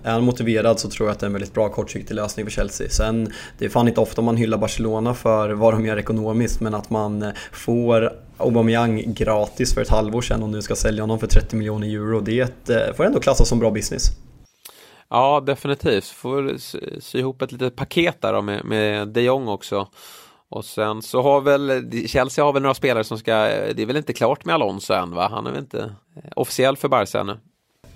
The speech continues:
Speaker 1: Bar-, Barcelona måste väl lösa att de säljer Depay, Aubameyang, eventuellt de Jong, så då kan de, eh, registrera Koundé och, och köpa Alonso, så det är stökigt.
Speaker 2: Ja,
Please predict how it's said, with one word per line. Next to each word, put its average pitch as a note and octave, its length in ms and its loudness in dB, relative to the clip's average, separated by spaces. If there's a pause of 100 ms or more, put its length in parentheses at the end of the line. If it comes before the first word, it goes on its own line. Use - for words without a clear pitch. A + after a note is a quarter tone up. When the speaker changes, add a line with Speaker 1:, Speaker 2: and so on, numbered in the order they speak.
(480)
Speaker 1:
Bar-, A2+ 340 0
Barcelona G#2+ 480 0
måste A2+ 220 2
väl G#2+ 100 -2
lösa G#2+ 340 0
att G#2 80 0
de G#2 100 -4
säljer G#2+ 400 -2
Depay, G#2+ 540 2
Aubameyang, G#2 640 -2
eventuellt G2+ 540 -4
de G#2+ 80 -2
Jong, G#2+ 380 -2
så A2 280 2
då G#2+ 180 -2
kan A2 180 -2
de, G#2+ 240 -2
eh, G#2+ 120 -4
registrera A2 640 2
Koundé A2+ 460 0
och, G#2+ 320 -2
och F3 200 -2
köpa - 560 0 (100)
Alonso, G#2 520 -4
så A#2 340 -4
det A2+ 100 0
är B2+ 40 0
stökigt. D#3+ 440 0 (960)
Speaker 2:
Ja, C#3+ 240 2